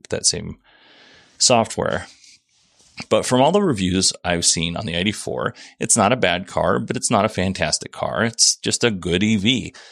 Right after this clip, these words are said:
It's well designed, and hopefully, you know, once V W pushes that huge software update, it will be backwards compatible to all the I D fours that are being sold today. Because,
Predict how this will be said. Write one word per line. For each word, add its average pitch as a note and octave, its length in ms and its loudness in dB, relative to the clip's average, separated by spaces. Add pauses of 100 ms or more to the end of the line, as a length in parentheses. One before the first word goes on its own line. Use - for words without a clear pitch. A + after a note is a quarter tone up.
(680)
It's G#2+ 220 2
well G2 220 2
designed, A#2 640 2 (140)
and G#2+ 180 -2
hopefully, A#2+ 720 0 (200)
you G#2 140 -2
know, G2 80 2
once G2+ 260 0
V G2 120 -2
W G2+ 300 2
pushes F#2+ 440 -2
that F2 320 0
huge G2+ 360 -2
software G#2+ 480 4
update, B2+ 380 0 (340)
it F#2+ 200 -2
will G2+ 480 2 (300)
be F#2+ 240 2
backwards F2 440 0
compatible F2 800 -2
to F#2 200 -2
all F2 240 2
the F2 160 -4
I E2+ 100 0
D E2 140 -4
fours D#2+ 340 -2
that E2+ 100 -4
are E2 80 -4
being D#2+ 240 -4
sold D#2 360 -2
today. D#2+ 460 -4 (920)
Because, F2 800 2